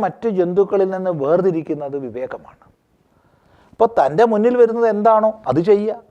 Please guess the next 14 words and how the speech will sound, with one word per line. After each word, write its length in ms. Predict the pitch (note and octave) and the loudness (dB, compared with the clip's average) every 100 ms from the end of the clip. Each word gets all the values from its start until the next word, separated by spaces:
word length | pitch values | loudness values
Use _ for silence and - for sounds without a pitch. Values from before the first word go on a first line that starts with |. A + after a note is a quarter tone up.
| _ _ - | _ _ -6
അതങ്ങ് 240 | C#3 F#3+ F#3+ | -4 -2 -4
ചെയ്ത് 180 | G3 G3 G3 | -4 -4 -6
ജീവിക്കുക 360 | G3+ F3 G3 F#3 _ _ _ _ _ | -8 -8 -10 -10 _ _ _ _ _
എന്നുള്ളതല്ല 720 | F3+ G#3 A#3+ F3 E3+ D#3+ D3+ D#3 C#3+ | -2 0 -2 -2 -2 -2 -2 -4 -8
മനുഷ്യനെ 460 | B2+ D3 - F3+ E3 | -12 -12 -10 -10 -12
സംബന്ധിച്ച്. 480 | A2 F2 - _ - _ _ _ _ _ _ _ _ _ - | -18 -20 -20 _ -20 _ _ _ _ _ _ _ _ _ -6
മറിച്ച് 500 | A#2+ C3+ B2+ - A#3+ - _ _ _ _ _ _ _ _ | -4 -2 -6 -10 -16 -18 _ _ _ _ _ _ _ _
വിവേകപൂർവം 760 | C3+ C#3+ G#3+ B3+ G#3+ D3 B2+ A2 - - F#3+ | -8 0 4 4 4 2 2 0 -6 -12 -10
ഇത് 100 | G3+ G3+ | -8 -12
ഞാൻ 100 | - C#3+ | -12 -10
ചെയ്യേണ്ടതാണോ, 680 | C3 C#3+ C#3 A#2 G2 F#2+ - _ _ _ _ _ _ _ _ _ _ _ _ - G#3 | -8 -8 -10 -12 -16 -20 -20 _ _ _ _ _ _ _ _ _ _ _ _ -10 -8
ഇത് 80 | G#3+ D3+ | -8 -8
ചെയ്യേണ്ടതല്ലേ 720 | C3+ D3 D3 C#3 F#2+ F#2 G#2+ - _ _ _ _ _ _ _ _ _ _ _ | -4 -4 -4 -8 -12 -12 -14 -16 _ _ _ _ _ _ _ _ _ _ _
എന്നാലോചിച്ച് 920 | F3 G3+ A#3+ F3+ E3+ G3+ G#3 F#3+ - | 0 0 0 -2 0 0 0 -4 -12